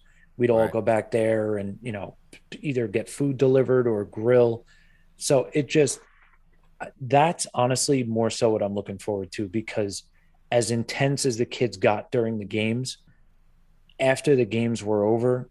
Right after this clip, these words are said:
Speaker 1: to see them continue that camaraderie and bring it to, like, not even stressed out about baseball, just, it was really good to watch, especially at that point, we were just rolling out of pandemic-ish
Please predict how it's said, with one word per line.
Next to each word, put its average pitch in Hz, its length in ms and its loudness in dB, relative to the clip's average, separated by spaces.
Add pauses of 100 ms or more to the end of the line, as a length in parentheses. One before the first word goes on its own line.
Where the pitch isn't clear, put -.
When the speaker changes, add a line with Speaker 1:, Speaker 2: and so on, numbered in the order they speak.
Speaker 1:
to - 100 -12
see 123 340 -4
them 113 480 -4 (540)
continue 127 720 -4
that 107 400 -4 (540)
camaraderie 117 920 -2
and 98 260 -8
bring 107 200 -4
it 110 200 -8
to, 107 380 -4
like, 95 280 -10 (360)
not 113 460 -2
even 110 380 -4 (160)
stressed - 460 -2
out 117 140 2
about 104 300 -2
baseball, 143 640 -2 (540)
just, 113 340 0
it 135 100 2
was 120 200 0
really 117 300 0
good 104 220 -2
to - 80 -10
watch, 98 360 -4
especially 113 680 -2 (420)
at - 200 -4
that 131 220 2
point, 117 340 -4
we 117 120 2
were 117 120 0
just 107 260 -2
rolling 107 440 -2
out 104 240 -2
of 113 200 -2 (220)
pandemic-ish - 1900 -2